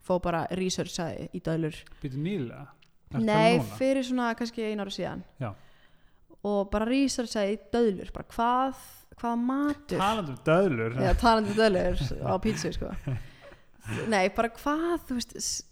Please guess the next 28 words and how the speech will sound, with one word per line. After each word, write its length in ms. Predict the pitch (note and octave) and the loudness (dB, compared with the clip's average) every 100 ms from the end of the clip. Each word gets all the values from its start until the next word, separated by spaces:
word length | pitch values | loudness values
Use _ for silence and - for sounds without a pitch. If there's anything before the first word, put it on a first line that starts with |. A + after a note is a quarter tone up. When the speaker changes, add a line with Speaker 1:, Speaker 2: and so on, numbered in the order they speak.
| _ _ _ | _ _ _
Speaker 1:
þú 160 | - - | -10 -6
Speaker 2:
Hvað 40 | |
virkar? 300 | B2+ A#2 A#2 - - - - | -6 -8 -14 -20 -20 -20 -10
Speaker 1:
hvað 140 | C#4 | -4
virkar? 280 | D#4+ - - - | -2 -4 -12 -14
Speaker 2:
Mhm. 220 | B2+ G#2+ G#2 | -10 -10 -10
Speaker 1:
Þú 80 | |
veist, 120 | - - | -14 -4
hvað 120 | C4 | 0
á 40 | |
maður 120 | C4+ | 0
að 60 | C4 | 0
gera? 320 | D#4+ G#3+ F#3 - - - - _ _ - - | -2 -2 -6 -12 -20 -20 -20 _ _ -20 -6
Og 160 | A#3+ A#3+ | -2 -2
það 100 | - - | -4 -2
er 340 | C4+ D#4 F#4+ F4+ | 0 0 -2 -4
bara 120 | C#4+ | -2
þannig, 440 | C4+ D#4+ C4+ - - | -2 0 0 -2 -10
þú 60 | - | -6
veist, 340 | G#3 - - - - - | -6 -8 -20 -20 -20 -20
fuel, 600 | - - C#4 D#4 G3 - - - | -12 0 2 2 0 -6 -12 -8
bara 340 | G3+ G3 G3+ | -4 -4 -4
þú 100 | - | -6
þarf 200 | A#3 C4 | -4 -4
bensín 480 | C#4 D4 D#4 - G#3+ A3 | 0 0 0 -2 -4 -2
á 40 | |
líkamann. 460 | B3+ C#4+ G3 F#3+ B2 | -2 -2 -6 -10 -8
Speaker 2:
Mhm. 380 | G#2+ F#2+ G2 | -8 -8 -12